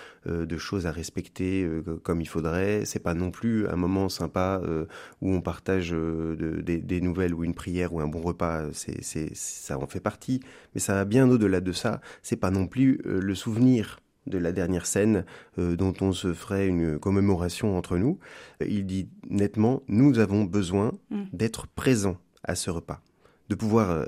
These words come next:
Speaker 1: et c'est à ça que sert la liturgie, hein, de pouvoir entendre la voix du Christ,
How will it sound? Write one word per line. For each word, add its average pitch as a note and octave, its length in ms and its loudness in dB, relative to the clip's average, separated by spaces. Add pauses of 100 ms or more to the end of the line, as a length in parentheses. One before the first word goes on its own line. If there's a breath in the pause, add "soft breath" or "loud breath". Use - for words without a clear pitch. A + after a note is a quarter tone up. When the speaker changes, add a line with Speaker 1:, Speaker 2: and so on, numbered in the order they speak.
Speaker 1:
et D#2 180 -6
c'est D2 320 -6
à G1+ 80 -6
ça G2+ 180 -2
que D#2+ 300 -4
sert D2+ 220 -6
la D2+ 80 -2
liturgie, F2 440 -4
hein, D#2+ 120 -4 (260 loud breath)
de F2+ 80 -16
pouvoir F#2 320 -4
entendre B2 580 4
la F2 60 2
voix E2+ 160 0
du E2+ 100 -6
Christ, - 400 -14